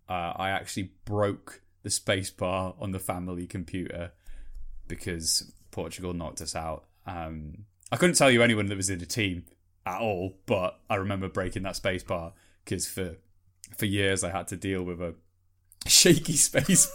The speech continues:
bar every time I pressed it. I can't remember what excuse I made. Like, I, I, I probably lied really badly, and then my dad was probably just going,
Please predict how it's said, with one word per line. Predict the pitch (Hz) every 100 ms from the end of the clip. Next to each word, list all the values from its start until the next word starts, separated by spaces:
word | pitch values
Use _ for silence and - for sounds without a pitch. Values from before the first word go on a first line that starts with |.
| -
bar | 175 - - - - 277 -
every | 139 135
time | 123 131 117
I | 117
pressed | 131 123 - 123
it. | 101 - - -
I |
can't | 147 185
remember | 165 135 123
what | 113 117
excuse | - 117 113
I | 113
made. | 101 92 90 - 131
Like, | 127 110
I, | 110 127 123 156 156 -
I, |
I | 156
probably | 185 143 101
lied | 104 104 107
really | 104 98
badly, | 107 110 107 101 92 - - -
and | 131 120
then |
my | 117
dad | 107 117 107
was | 107
probably | - 110 104
just | 101 -
going, | 92 85